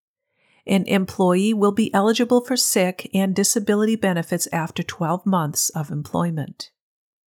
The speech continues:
Pregnant women are entitled to maternity benefits from their eighth month of pregnancy. They're also eligible for one hundred and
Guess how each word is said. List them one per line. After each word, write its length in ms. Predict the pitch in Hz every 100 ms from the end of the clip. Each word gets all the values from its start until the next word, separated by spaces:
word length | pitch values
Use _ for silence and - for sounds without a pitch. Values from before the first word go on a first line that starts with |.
| _ _ _ _ _
Pregnant 400 | - 190 208 233
women 360 | 190 196 196 214
are 240 | 196 202
entitled 480 | 220 - 196 185 190
to 100 | 214
maternity 560 | 220 - 220 247 240 185
benefits 640 | 165 160 - 185 - - _ _
from 220 | _ 208 202
their 160 | 202 -
eighth 320 | 185 220 -
month 300 | 180 165 175
of 120 | 175
pregnancy. 720 | 180 170 170 160 - - - _ _ _ _ _ _ _ _ _
They're 180 | 180 -
also 320 | 180 190 220
eligible 580 | - 196 202 202 208 214
for 240 | - 208
one 220 | 180 175 165
hundred 400 | 180 175 202 220
and 160 | 202